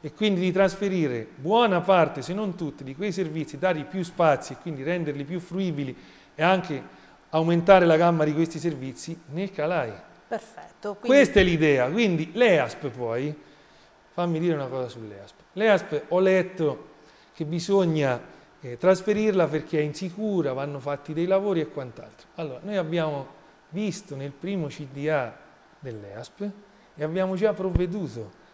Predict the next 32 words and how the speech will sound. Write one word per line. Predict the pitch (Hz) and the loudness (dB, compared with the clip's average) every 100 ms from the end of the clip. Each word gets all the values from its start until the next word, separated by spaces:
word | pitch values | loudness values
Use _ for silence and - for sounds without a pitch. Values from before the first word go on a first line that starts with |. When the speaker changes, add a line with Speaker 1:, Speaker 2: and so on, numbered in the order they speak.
| _ _ | _ _
Speaker 1:
a | 185 | -4
due | 185 240 | -2 -2
interventi. | 208 190 190 147 113 107 - - - - _ _ | -4 -4 -6 -8 -10 -14 -20 -20 -20 -20 _ _
Il | 185 | -12
primo | 175 240 262 226 175 - | -10 -2 0 0 -2 -4
che | 170 | -6
riguarda | 170 180 180 156 151 143 - - _ _ _ _ _ _ | -2 -2 -2 0 -2 -4 -10 -20 _ _ _ _ _ _
il | 156 - | -10 -4
calore. | 147 120 101 101 - _ _ _ | -4 -4 -8 -10 -16 _ _ _
C'erano | - 175 156 | -2 0 0
gli | 156 | 0
interventi | 165 165 160 170 170 170 | -2 -2 -4 -2 -4 -4
da | 165 | -6
fare | 160 190 151 | 0 2 2
per | 135 147 | 0 -4
somme | - 160 143 135 117 - - _ | -4 -6 -4 -8 -12 -16 -20 _
che | - | -10
non | 143 147 | -8 -2
erano | 156 143 147 | -2 -2 -4
esagerate | 143 180 208 208 165 135 | -4 -4 -2 -2 -2 -4
e | - | -8
abbiamo | 151 156 160 156 | -6 -4 -4 -4
già | 175 | -2
dato | 180 160 | -2 -2
il | 156 | -4
via | 151 180 | -2 -2
libera | 156 151 127 123 117 | -2 -4 -6 -6 -6
per | 147 147 | -10 -8
sistemare | 165 - 139 135 131 117 | -10 -10 -10 -8 -8 -8
quella | 113 | -10
cosa | 107 104 - | -12 -16 -18
là. | - | -20